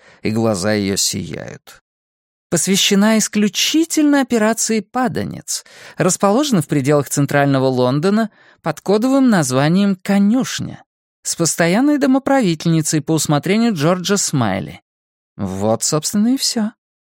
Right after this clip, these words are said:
"Вспоминаете?" — спрашивает меня кролик. Они молчат. И я молчу. Лора продолжает свой тет-а-тет с кроликом.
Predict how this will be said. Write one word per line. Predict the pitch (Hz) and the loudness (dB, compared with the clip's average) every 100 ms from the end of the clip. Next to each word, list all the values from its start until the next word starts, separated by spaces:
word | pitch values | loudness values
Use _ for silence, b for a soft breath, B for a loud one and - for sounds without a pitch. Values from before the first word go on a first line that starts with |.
| _ _ _ _ _ - | _ _ _ _ _ -12
"Вспоминаете?" — | - - 131 135 127 120 104 98 110 - 240 - _ _ _ - | -8 -2 0 2 2 2 0 -2 -4 -2 -4 -4 _ _ _ -12
спрашивает | - 104 98 - 107 98 | -8 -4 -4 -2 -4 -2
меня | 110 107 | 0 0
кролик. | - 95 82 - - - _ _ _ _ _ | -2 -8 -8 -10 -18 -20 _ _ _ _ _
Они | 110 104 113 170 | -4 -2 0 0
молчат. | 170 165 156 - 165 - - - _ b b b | 0 -2 -4 -4 -2 -4 -8 -20 _ b b b
И | 185 | 0
я | 180 127 117 | 2 4 4
молчу. | 120 120 110 - 120 110 107 _ _ _ - | 4 2 0 -2 -2 -2 -4 _ _ _ -18
Лора | - 67 80 135 | -12 -4 -2 0
продолжает | 156 151 151 147 117 131 | 0 -2 0 0 0 0
свой | - 107 117 | -2 -2 -2
тет-а-тет | 131 104 - 95 - 92 - | -2 -6 -4 -8 -6 -8 -6
с | - | -6
кроликом. | - 95 67 - - - | -4 -6 -6 -12 -16 -16